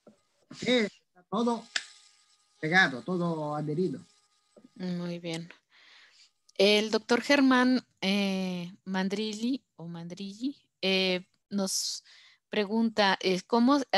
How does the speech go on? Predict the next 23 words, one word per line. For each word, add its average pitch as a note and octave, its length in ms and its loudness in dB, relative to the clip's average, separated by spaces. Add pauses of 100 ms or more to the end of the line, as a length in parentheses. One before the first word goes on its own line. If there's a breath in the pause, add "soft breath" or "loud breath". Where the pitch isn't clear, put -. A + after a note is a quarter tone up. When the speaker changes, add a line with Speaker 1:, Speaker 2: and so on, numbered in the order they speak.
Speaker 2:
hacerles, A3+ 800 0
cómo A#3 180 2
estimar A3 400 0
el A3+ 140 -2
porcentaje G3+ 920 0
de G3+ 120 0
invasión F#3 760 -2
de A3 80 0
la G#3 160 0
luz G3 280 -6
intestinal A3 680 -2 (520 loud breath)
de G3+ 200 6
un A#3 180 6
nódulo A3 360 4
de G#3+ 80 2
endometriosis G#3 640 -2
profunda, A3+ 520 0
teniendo G3+ 480 0
en A3 100 0
cuenta A3 380 0
que A3 140 -4
la F#3+ 120 2
profundidad, G#3+ 840 0